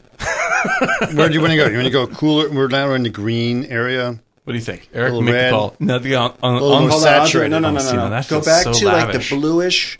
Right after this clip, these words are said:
Speaker 1: We're looking at a red
Speaker 3: bluish
Speaker 1: place
Speaker 3: blue,
Speaker 1: right now.
Speaker 3: like,
Speaker 1: And
Speaker 3: uh,
Speaker 1: purplish.
Speaker 2: Okay, hold on, hold on, hold on, hold on.
Speaker 1: See, now this is the, this is great
Speaker 2: Okay.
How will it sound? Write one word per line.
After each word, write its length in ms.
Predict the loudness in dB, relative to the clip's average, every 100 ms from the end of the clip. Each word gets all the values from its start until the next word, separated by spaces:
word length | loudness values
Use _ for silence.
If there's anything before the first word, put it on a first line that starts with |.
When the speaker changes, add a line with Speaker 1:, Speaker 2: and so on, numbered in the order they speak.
| -4
Speaker 1:
We're 180 | -2 0
looking 300 | 0 0 0
at 60 |
a 20 | -2
red 300 | 0 2 2
Speaker 3:
bluish 220 | 2 0
Speaker 1:
place 200 | -2 -2
Speaker 3:
blue, 220 | 2 4
Speaker 1:
right 0 | 4
now. 400 | 2 0 -2 -6
Speaker 3:
like, 440 | -6 -4 -4 -8 -6
Speaker 1:
And 160 | -4
Speaker 3:
uh, 120 | -2
Speaker 1:
purplish. 540 | -2 -2 -2 -4 -4 -8
Speaker 2:
Okay, 160 | -6 -2
hold 180 | -2 -2
on, 160 | -6
hold 180 | -10 -12
on, 120 | -12
hold 180 | -12 -14
on, 60 | -16
hold 40 | -16 -20
on. 80 | -20 _ _ _ _ _ _
Speaker 1:
See, 200 | -6 -4
now 240 | -4 -8 -12
this 260 | -6 -4 -4
is 120 | -4
the, 100 | -6
this 280 | -4 -4 -2
is 80 | -4
great 240 | -4 -4
Speaker 2:
Okay. 80 | -4